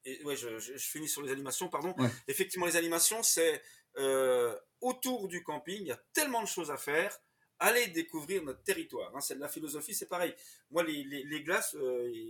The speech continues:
Speaker 1: j'ai, j'ai pas de, j'ai, c'est les glaces à la ferme. On a un agriculteur qui fait ses glaces, donc je ne vends que ses glaces. Et c'est le jeudi matin, il est ouvert. Et c'est, ben, allez voir comment il fait.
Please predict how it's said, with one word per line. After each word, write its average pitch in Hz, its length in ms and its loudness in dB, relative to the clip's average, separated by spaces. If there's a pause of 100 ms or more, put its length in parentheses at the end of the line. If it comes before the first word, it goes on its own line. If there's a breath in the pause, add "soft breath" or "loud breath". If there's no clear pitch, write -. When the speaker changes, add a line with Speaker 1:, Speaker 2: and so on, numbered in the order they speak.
Speaker 1:
j'ai, 117 200 -8
j'ai 127 160 -6
pas 151 240 0
de, 120 500 0
j'ai, 123 240 -8
c'est 123 320 -2
les 131 100 -4
glaces 131 220 -2
à 127 40 0
la 123 100 -2
ferme. 208 260 -2
On 160 120 -6
a 123 360 -6 (240 soft breath)
un 131 120 -4
agriculteur 160 520 -2
qui 180 120 -4
fait 165 120 2
ses 139 200 6
glaces, 165 420 4 (340 loud breath)
donc 131 160 -6
je 135 120 -6
ne 160 100 0
vends 139 180 -2
que - 160 -4
ses 180 240 2
glaces. 143 380 2 (320 loud breath)
Et 175 120 6
c'est 151 480 6 (240)
le 180 220 0
jeudi 190 720 -6
matin, 196 580 2
il 202 120 2
est 190 40 8
ouvert. 165 520 6 (340)
Et 151 280 -2
c'est, 135 500 2
ben, 127 100 4 (160)
allez 247 220 2
voir 240 400 0
comment 170 180 -4
il 170 80 -6
fait. 202 300 -4